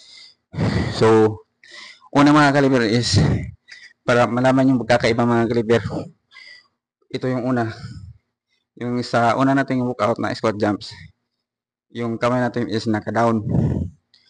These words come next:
So, sa pangalawa, sa itong pangatlo mga kalibre, pangatlo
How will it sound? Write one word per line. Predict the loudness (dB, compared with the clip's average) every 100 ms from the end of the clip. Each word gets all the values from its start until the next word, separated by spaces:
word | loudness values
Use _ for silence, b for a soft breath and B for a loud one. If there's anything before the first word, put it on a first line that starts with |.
| b _
So, | -8 -4 -2 -2 -2
sa | -4 -6 -4 -4 -4
pangalawa, | -2 0 2 0 -4 -18
sa | -8 -8
itong | -6 -6
pangatlo | -6 -4 -4
mga | -2 -2
kalibre, | -2 -4 -4 -4
pangatlo | -6 -2